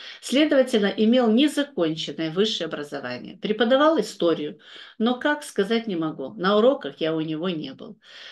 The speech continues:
Завуч Круг Анна Ивановна жаловалась мне, что работать ей тяжело. Все после урока идут домой, а ей приходится оставаться для контроля за воспитательными часами,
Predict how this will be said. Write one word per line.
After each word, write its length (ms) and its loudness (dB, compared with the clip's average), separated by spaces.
Завуч 560 0
Круг 400 2
Анна 320 -2
Ивановна 480 -2
жаловалась 680 -2
мне, 160 -4
что 220 -6
работать 500 -6
ей 220 -4
тяжело. 560 -2
Все 280 0
после 320 2
урока 380 2
идут 260 -4
домой, 500 -8
а 20 0
ей 220 0
приходится 600 -2
оставаться 560 -4
для 180 -6
контроля 600 -2
за 120 -8
воспитательными 800 -4
часами, 720 -6